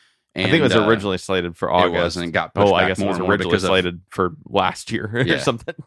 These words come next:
Speaker 1: crazy.
Speaker 2: got, kept getting pushed back because of, like, ink work and issues that they were having with
Speaker 1: Um,
Speaker 2: that stuff, I guess.
Speaker 1: Yeah, I gotcha.
Speaker 2: And, uh,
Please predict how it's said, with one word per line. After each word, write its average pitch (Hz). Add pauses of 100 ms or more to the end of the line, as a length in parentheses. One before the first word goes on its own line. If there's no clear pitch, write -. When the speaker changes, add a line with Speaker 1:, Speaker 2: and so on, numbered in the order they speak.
(100)
Speaker 1:
crazy. 208
Speaker 2:
got, 107
kept 123
getting 113
pushed -
back 87
because 85
of, 80
like, 80
ink 82
work 76
and 78
issues 95
that 98
they 101
were 104
having 104
with 104
Speaker 1:
Um, 95
Speaker 2:
that 92
stuff, -
I 69
guess. - (320)
Speaker 1:
Yeah, 76
I 82
gotcha. -
Speaker 2:
And, 87
uh, 73